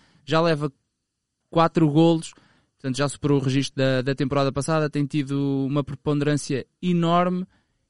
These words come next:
e pronto, as coisas correram bem, efetivamente, esta jornada. Quem não foi, de certeza, muito contente para casa foi a Diana Gomes, porque <laughs> perdeu,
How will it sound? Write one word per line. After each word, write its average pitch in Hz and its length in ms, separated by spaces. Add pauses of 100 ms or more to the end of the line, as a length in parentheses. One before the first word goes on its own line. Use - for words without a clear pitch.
e 151 100
pronto, 101 220
as 113 80
coisas 113 240
correram 113 340
bem, 120 200
efetivamente, 127 560
esta 127 180
jornada. 139 400
Quem 131 360
não 135 180
foi, 139 320
de - 240
certeza, 143 380
muito 139 200
contente 135 280
para 139 160
casa 127 280
foi 127 220
a 120 40
Diana 127 280
Gomes, 262 320
porque 127 400
<laughs> - 1800
perdeu, 139 520